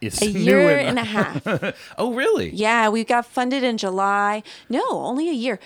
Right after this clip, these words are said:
Speaker 2: July twenty twenty, we were funded.
Speaker 1: Oh my gosh.
Speaker 2: Mm-hmm.
Speaker 1: Okay. So you, you, I should have asked, like, how long you've been at U of L. Your work at U of L predates all that, right?
Speaker 2: Oh, yes. My,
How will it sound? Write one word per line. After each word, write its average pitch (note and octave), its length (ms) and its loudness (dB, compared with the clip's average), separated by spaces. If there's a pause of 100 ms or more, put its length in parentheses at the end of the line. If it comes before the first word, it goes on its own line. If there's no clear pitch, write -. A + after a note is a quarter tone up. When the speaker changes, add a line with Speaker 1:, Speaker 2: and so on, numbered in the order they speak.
(160)
Speaker 2:
July G#3 480 2
twenty A3 320 -6
twenty, G#3 380 -6
we D3 100 -6
were - 160 -10
funded. - 300 -8
Speaker 1:
Oh - 40 -6
my A4 280 -6
gosh. G3 240 -4
Speaker 2:
Mm-hmm. G#3 120 -4
Speaker 1:
Okay. A3+ 520 -2
So - 160 -6
you, C#4 240 -4
you, F#3+ 180 -6 (120)
I - 200 -6
should - 160 -2
have F#2 80 0
asked, F#2 240 -2
like, G#2+ 140 -4
how C#3+ 160 0
long D3 180 -2
you've A#2 140 -2
been B2 100 -2
at A2 80 -4
U G#2+ 180 -2
of G#2 100 -2
L. A#2+ 260 -2
Your C3 120 -2
work A#2+ 220 -4
at A2 80 -4
U G#2 140 -2
of F#2+ 80 -2
L G2+ 100 -2
predates B2 420 -4
all D#2 120 -6
that, D2+ 160 -8
right? C3+ 260 -6
Speaker 2:
Oh, A#3+ 120 0
yes. G3 340 -6
My, G#3+ 260 -4